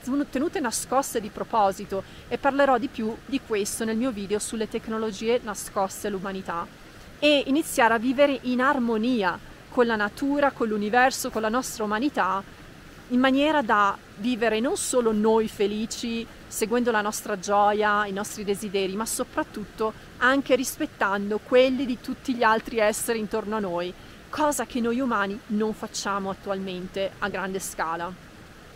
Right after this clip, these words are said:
Eh, buttate giù le vostre idee, eh, fate le vostre proposte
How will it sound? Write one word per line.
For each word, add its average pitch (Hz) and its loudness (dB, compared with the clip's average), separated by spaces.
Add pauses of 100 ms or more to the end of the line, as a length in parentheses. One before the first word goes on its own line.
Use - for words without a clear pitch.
(160)
Eh, 214 -2 (160)
buttate 330 0
giù 277 0
le 294 6
vostre 226 -2
idee, 240 4 (320)
eh, 202 2
fate 294 0
le 269 8
vostre 240 -2
proposte 269 2